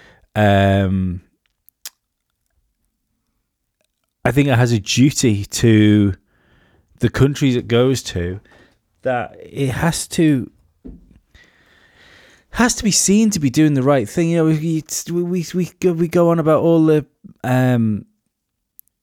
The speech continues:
stuff like dri-, drivers having their own personal opinions on, on things, which is fine. I, you know, that's just, that, that's what people do. People have opinions on things.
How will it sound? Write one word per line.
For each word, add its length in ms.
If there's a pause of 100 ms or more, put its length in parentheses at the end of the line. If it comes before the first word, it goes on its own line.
(200)
stuff 360
like 220
dri-, 340
drivers 400
having 180
their 120
own 120
personal 400
opinions 560
on, 360
on 200
things, 260
which 180
is 100
fine. 500
I, 160 (140)
you 200
know, 60
that's 420
just, 520
that, 260
that's 220
what 260
people 320
do. 240
People 240
have 100
opinions 460
on 140
things. 200